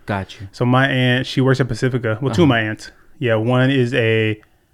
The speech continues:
Speaker 2: Spanish teacher. Another one is a native s-,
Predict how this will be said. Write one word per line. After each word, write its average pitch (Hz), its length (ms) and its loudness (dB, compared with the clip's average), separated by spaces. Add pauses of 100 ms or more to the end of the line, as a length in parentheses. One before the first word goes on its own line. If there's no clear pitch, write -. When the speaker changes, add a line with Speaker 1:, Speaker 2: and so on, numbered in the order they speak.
(480)
Speaker 2:
Spanish 131 360 0
teacher. 131 280 2
Another 120 300 0
one 117 400 -2
is 123 320 -2
a 123 220 -6
native 117 400 -4
s-, - 180 -18